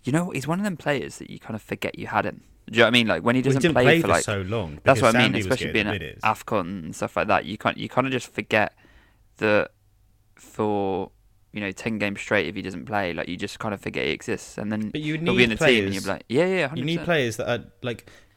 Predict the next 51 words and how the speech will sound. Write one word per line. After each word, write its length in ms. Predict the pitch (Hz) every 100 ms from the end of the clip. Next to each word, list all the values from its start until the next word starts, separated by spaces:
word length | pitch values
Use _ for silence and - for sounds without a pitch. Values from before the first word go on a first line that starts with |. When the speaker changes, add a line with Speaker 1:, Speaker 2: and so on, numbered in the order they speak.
| -
Speaker 2:
the, 80 | 143
one 160 | 160
of 40 | 175
Speaker 1:
Great 100 | 117
Speaker 2:
the, 20 |
the 60 | 104
Speaker 1:
attitude 180 | 90 156
Speaker 2:
worst 220 | 160 -
Speaker 1:
as 80 | -
well. 80 | 139
Speaker 2:
things 220 | 127 120
about, 540 | 113 110 101 92 - -
um, 580 | 107 95 92 85 78 90 -
players 260 | - 104 98
that 80 | 92
aren't 200 | 90 -
playing 380 | 131 107 87
is, 360 | 73 - - - _ _ _
you 80 | 113
know, 100 | 98
they, 260 | 95 98 92
you 180 | 113 107
may 200 | 117 127
need 600 | 104 104 113 113 95 - -
a 100 | 104
squad 380 | - - 101 -
player 280 | 113 87 80
of 80 | -
that 200 | - 98
Speaker 1:
Yeah. 80 | 113
Speaker 2:
ability, 280 | 101 - -
but 120 | 107
it 100 | 98
doesn't 240 | 127 131
mean 120 | 101
they're 100 | 104
gonna 160 | 90 85
play 320 | - 110 107 - -
much. 260 | - - - - - - -
But 320 | 143 90 -
Speaker 1:
Mm. 340 | 104 101 71 - _ _ _
Speaker 2:
for 200 | - -
them, 460 | 127 139 151 87 143
they 120 | 110 131
wanna 160 | 135
be 100 | 92
on 80 | 87
the 60 | 71
pitch 280 | - 117 -
playing 220 | 87 73
games. 460 | - 98 62 76